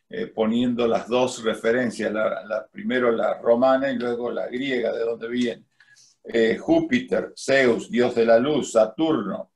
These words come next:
Crono, un titán, Urano, personificación del cielo.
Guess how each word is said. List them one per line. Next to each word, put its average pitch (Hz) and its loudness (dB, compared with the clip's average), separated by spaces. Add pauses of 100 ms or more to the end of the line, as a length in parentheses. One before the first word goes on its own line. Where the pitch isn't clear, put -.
(140)
Crono, 131 2
un 117 -8
titán, 117 0
Urano, 117 2
personificación 113 -8
del 113 -6
cielo. 151 -2